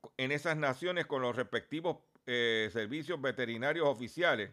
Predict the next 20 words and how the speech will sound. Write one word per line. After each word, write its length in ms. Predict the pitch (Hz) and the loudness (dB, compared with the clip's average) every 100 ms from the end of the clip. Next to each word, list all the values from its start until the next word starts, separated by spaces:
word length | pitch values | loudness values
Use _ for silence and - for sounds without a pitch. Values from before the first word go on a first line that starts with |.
| _ _ _ _ _ | _ _ _ _ _
los 120 | 107 | -6
ministerios 480 | 117 117 - 143 170 | -4 -4 0 0 4
de 60 | 156 | 4
Agricultura, 560 | 139 120 113 160 170 | 2 -2 -4 -2 2
Ganadería 480 | 135 120 113 113 139 | 2 2 2 2 0
y 40 | 151 | 0
Medio 220 | 143 131 | 0 0
Ambiente. 360 | 127 170 143 | -2 -4 -2
Asimismo 420 | 127 - 127 156 156 | -4 -4 -6 -4 -4
informó 460 | 127 127 175 180 | -2 0 0 0
que 100 | 135 | 0
brindará 440 | 120 117 113 120 147 | -2 0 2 2 2
apoyo 400 | 160 170 156 127 | 2 2 2 2
técnico 400 | 165 170 151 135 | 0 0 -4 0
y 40 | |
logístico 480 | 120 151 160 160 147 | 2 0 -2 -4 0
para 160 | 131 113 | 0 0
enfrentar 340 | 110 92 135 | -2 -2 0
la 80 | 143 | 0
emergencia. 600 | 123 110 113 - 92 | 0 -4 -6 -8 -12